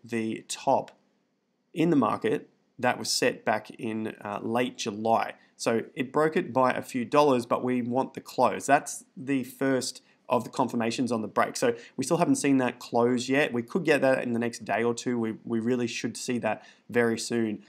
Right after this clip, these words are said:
uh, to continue up in this process, in the short-term bullish outlook. Remember what we've been covering over the last several days here, short-term, medium-term, long-term. This has remained the same, and the plan has basically been to a T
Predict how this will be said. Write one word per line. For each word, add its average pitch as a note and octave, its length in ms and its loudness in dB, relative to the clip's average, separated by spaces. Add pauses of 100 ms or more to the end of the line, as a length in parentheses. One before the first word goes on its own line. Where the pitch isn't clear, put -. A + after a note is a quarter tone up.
(300)
uh, A2 240 -4
to A2+ 260 -2
continue A#2+ 520 -4
up - 340 -2
in C#3 160 2
this C3 220 0
process, C#3 680 -2
in C3 80 -4
the A2+ 80 -4
short-term B2 1120 -2
bullish A#2 500 -4 (100)
outlook. D#3 440 2 (220)
Remember C#3 280 2
what B2+ 120 0
we've A#2+ 100 -2
been A#2+ 140 -2
covering B2 340 0
over A#2 80 0
the A2 100 -2
last A2 300 -2
several A#2+ 260 -2
days A2+ 300 -2
here, A2+ 240 0 (200)
short-term, B2+ 920 0 (240)
medium-term, A#2 880 0
long-term. A#2 640 -2 (160)
This B2+ 120 -4
has C3+ 100 0
remained B2+ 300 2
the A2 40 -2
same, D3+ 460 0
and B2+ 240 0
the A#2+ 60 2
plan F#3 360 0
has C#3+ 120 0
basically D3 500 0
been A#2 380 -2 (600)
to F#3 200 0
a C#3+ 40 4
T A#2+ 440 -4